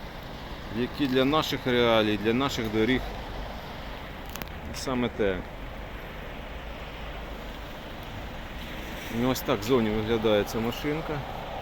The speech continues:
А, всі зазори рівні. Немає ніяких вмятин, якихось щосів.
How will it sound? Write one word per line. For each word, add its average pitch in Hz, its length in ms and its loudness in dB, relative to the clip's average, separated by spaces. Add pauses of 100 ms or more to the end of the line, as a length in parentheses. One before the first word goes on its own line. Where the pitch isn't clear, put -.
(1500)
А, - 100 -2
всі 165 200 0
зазори 143 680 6 (580)
рівні. 95 480 2 (1800)
Немає 147 400 2
ніяких 139 540 2
вмятин, 131 840 4 (500)
якихось 131 380 -2
щосів. 139 960 2